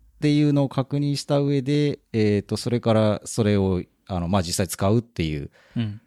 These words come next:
Speaker 1: あ、使いたいですっていう許可を求めるっていうコールをすると、あの、ポップアップ出てきて、みたいなことになるのかなと思ってたんですけど。だから、あの、コ-、コード側はあんま変えなくていいというか。
Speaker 2: うんうん。そういう風になってればね、多分いいんですけどね。
Speaker 1: うん。
Speaker 2: その、一応、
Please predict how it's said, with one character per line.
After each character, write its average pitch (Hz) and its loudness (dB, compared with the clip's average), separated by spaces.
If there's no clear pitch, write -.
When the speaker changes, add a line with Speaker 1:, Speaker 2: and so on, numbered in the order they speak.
Speaker 1:
あ、 87 -2
使 - 0
い 107 2
た 117 2
い 101 2
で 87 -4
す 90 -12
っ 87 -12
て - -8
い 80 -4
う - -8
許 104 -4
可 92 -2
を 85 -2
求 85 -6
め 92 -2
る 90 -2
っ 90 -4
て - -6
い 92 0
う 90 -2
コ 104 2
ー - 0
ル 92 -2
を 90 -4
す - -8
る 92 -6
と、 175 -2
あ 92 -2
の、 82 -4
ポ 95 -4
ッ - -4
プ - -6
ア - -4
ッ - -6
プ - -20
出 78 -10
て - -16
き - -20
て、 110 -8
み 104 -8
た 101 0
い 95 0
な 95 -4
こ 107 -6
と 101 -2
に 95 -2
な 123 2
る 135 2
の 95 -4
か 95 -6
な 123 2
と - -6
思 87 -4
っ - -8
て 82 -8
た 78 -12
ん 71 -14
で - -16
す - -20
け 73 -14
ど。 - -20
だ 123 0
か 107 4
ら、 98 4
あ - 2
の、 101 -2
コ-、 - 0
コ 180 2
ー 180 6
ド 185 4
側 156 4
は 110 -4
あ - 0
ん 127 0
ま 123 0
変 127 2
え 123 2
な 123 2
く - -14
て - -8
い 82 -2
い - -6
と - -10
い 69 -8
う - -14
か。 - -12
Speaker 2:
う 131 -4
ん - 0
う - -2
ん。 101 -8
そ - -4
う 240 4
い - 4
う 269 4
風 202 4
に 127 2
な 127 4
っ - -16
て 107 -2
れ 98 -6
ば 92 -12
ね、 113 -4
多 123 0
分 101 -4
い 101 -6
い - -6
ん 98 -6
で 110 2
す 90 2
け 82 -6
ど 95 -10
ね。 104 -14
Speaker 1:
う - -12
ん。 - -6
Speaker 2:
そ 117 -4
の、 117 0
一 120 0
応、 175 2